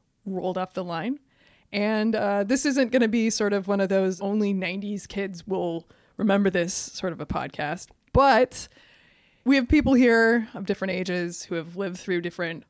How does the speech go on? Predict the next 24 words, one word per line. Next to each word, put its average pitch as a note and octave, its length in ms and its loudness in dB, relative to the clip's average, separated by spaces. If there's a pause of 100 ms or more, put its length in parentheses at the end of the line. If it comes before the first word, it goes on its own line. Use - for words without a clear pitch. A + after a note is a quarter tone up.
formats F#3+ 840 -2
when, D#3 460 -8
you - 140 -8
know, C#3+ 380 -8
when D#3 420 -10
it F3 100 -8
was - 220 -8
only F#3 640 -6 (100)
television, E3+ 640 -8
when D#3 160 -10
it C#3+ 60 -10
was D#3 260 -10
only F3+ 400 -8
V E3 220 -12
H E3+ 240 -10
S, D3+ 260 -8
and F3 140 -12
then E3 100 -14
when F#3+ 160 -14
it A2 100 -12
was F3 300 -12 (260)
a - 40 -20
combination F3 560 -12
of E3 320 -14